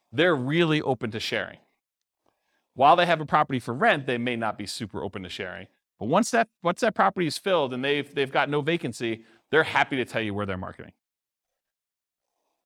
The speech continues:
Assumes you have a great offering, so make sure you're doing all the stuff that you should be doing to the property.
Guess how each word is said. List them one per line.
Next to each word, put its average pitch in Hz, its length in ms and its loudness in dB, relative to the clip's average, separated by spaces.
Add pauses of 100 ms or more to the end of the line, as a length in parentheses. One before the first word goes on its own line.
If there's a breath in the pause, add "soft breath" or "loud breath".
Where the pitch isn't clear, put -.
(180)
Assumes 196 380 -2
you 202 40 8
have 175 100 6
a 160 40 0
great 175 220 0
offering, 190 500 2
so 135 460 -2
make 151 160 2
sure 208 160 -2
you're 180 80 2
doing 156 180 0
all 160 220 2
the 160 100 0
stuff - 240 -4
that 143 60 -6
you 123 80 -2
should 160 180 -4
be 143 80 -4
doing 135 160 -6
to 127 120 -10
the 120 40 -10
property. 123 460 0